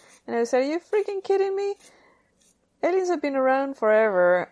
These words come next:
and they have technologies that could take over our planet a long time ago, and if they wanted to kill us, it would have, pff, and we'd all be gone,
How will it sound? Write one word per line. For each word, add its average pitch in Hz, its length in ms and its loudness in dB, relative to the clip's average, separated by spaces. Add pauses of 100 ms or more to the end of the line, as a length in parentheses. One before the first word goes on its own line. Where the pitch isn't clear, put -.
and 208 580 -6
they 226 120 -4
have 220 200 -6
technologies 226 680 0
that 196 180 -4
could - 180 -12
take 196 240 -4
over 196 640 2
our 190 460 -4 (180)
planet 196 520 -4 (200)
a 196 80 -6
long 240 320 -4
time 214 280 -6
ago, 180 340 -4
and 185 120 -8
if 190 100 -14
they 214 100 -4
wanted 254 300 -6
to 202 100 -8
kill 214 240 -4
us, 190 120 -6
it 185 80 -8
would 180 120 -4
have, 180 220 -4
pff, - 260 -18
and 185 100 -14
we'd 185 100 -12
all 180 160 -4
be 180 100 -8
gone, 185 460 -6